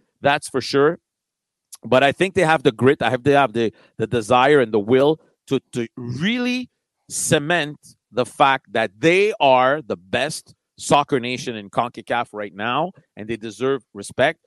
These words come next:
And it's all good and dandy to have qualified for the World Cup, but the reality is you have, you didn't lift a trophy there. You wanna be the champions of the Nations League. It's gonna be in a great atmosphere in Las Vegas in a sixty thousand seat,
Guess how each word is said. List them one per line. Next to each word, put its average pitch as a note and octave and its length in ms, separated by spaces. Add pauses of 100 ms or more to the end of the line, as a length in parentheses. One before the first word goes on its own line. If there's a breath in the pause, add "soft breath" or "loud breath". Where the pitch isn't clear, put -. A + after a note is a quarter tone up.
(160)
And G2+ 100
it's A2 160
all D3 160
good C#3+ 160
and C#3 140
dandy C3+ 360
to B2 100
have G#2 120
qualified B2+ 500
for A#2+ 100
the G#2 80
World A2+ 280
Cup, C#3+ 200 (340)
but F#2 80
the A2 80
reality C3 400
is A#2 100
you A2 100
have, B2+ 200
you G2+ 140
didn't C3+ 200
lift C#3+ 180
a B2 60
trophy C#3+ 380
there. D#3 260 (300)
You G#2+ 160
wanna D3 460
be C3 300
the A2 140
champions A#2 680 (280)
of F#2 120
the G2 80
Nations D3 460
League. D#3+ 340
It's A#2+ 160
gonna B2 180
be B2 140
in A2 80
a G2+ 60
great C3+ 360
atmosphere C3+ 720 (220)
in G#2+ 120
Las A2 240
Vegas B2+ 400
in G#2 80
a F#2 340
sixty - 360
thousand A#2 400
seat, B2 300